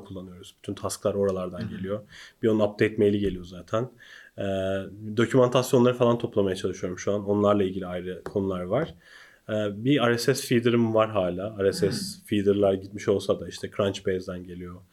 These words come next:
Speaker 1: Y Combinator'dan geliyor. Sağdan soldan böyle sevdiğim sitelerden gelenler var. Yani bunun içinde design vesaire konuları da var. Sadece startup vesaire de değil. Ee, bir onları toparlamaya çalışıyorum. Onun dışında da zaten genelde onda falan başlıyor benim günüm. Yani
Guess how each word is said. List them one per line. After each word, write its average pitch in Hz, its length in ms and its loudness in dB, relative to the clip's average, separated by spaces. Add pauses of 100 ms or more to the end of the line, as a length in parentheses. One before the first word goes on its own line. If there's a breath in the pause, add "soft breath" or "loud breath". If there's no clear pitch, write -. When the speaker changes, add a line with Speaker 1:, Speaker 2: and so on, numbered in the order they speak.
(300 loud breath)
Speaker 1:
Y 104 220 6
Combinator'dan 95 720 2
geliyor. 90 200 -4
Sağdan 101 380 4
soldan 98 420 0
böyle 95 160 -2
sevdiğim 98 460 -2 (300 loud breath)
sitelerden 104 540 4
gelenler 101 420 4
var. 95 200 -6 (140)
Yani 110 160 -8
bunun 117 120 2
içinde 120 280 2
design 113 360 4
vesaire 110 360 4
konuları 110 360 4
da 95 120 2
var. 87 140 -8
Sadece 98 460 2
startup 101 500 -2
vesaire 101 380 0
de 104 120 2
değil. 156 180 -4 (600 loud breath)
Ee, 120 120 0
bir 151 60 8
onları 139 380 6
toparlamaya 98 520 2
çalışıyorum. 104 800 0
Onun 131 260 4
dışında 156 340 2
da 160 100 4
zaten 151 540 2
genelde 127 600 4 (400 loud breath)
onda 135 600 6
falan 127 360 4
başlıyor 98 340 2
benim 87 200 -4
günüm. 113 260 -6
Yani 92 360 -2